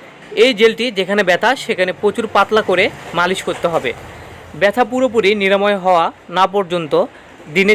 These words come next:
তিন থেকে চারবার ব্যবহার করা যেতে পারে। মনে রাখবেন, শিশুদের ক্ষেত্রে ওষুধের ব্যবহারের নিরাপত্তা ও কার্যকারিতা পরিচিত হয়নি। আর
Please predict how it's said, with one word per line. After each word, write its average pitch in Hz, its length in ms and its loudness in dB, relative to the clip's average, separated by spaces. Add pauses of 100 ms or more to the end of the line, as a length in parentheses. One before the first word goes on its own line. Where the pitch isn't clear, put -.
তিন 233 120 2 (100)
থেকে 226 160 4 (100)
চারবার 190 340 0 (360)
ব্যবহার 190 280 4
করা 190 200 2
যেতে 165 180 -4
পারে। 120 140 -4 (960)
মনে 233 240 4
রাখবেন, 165 300 -2 (360)
শিশুদের 226 460 0
ক্ষেত্রে 254 240 2 (160)
ওষুধের 214 300 0 (100)
ব্যবহারের 180 440 2 (340)
নিরাপত্তা 214 460 2 (120)
ও 202 40 2 (120)
কার্যকারিতা 208 500 2 (120)
পরিচিত 196 360 -2 (120)
হয়নি। 147 240 0 (720)
আর 214 80 2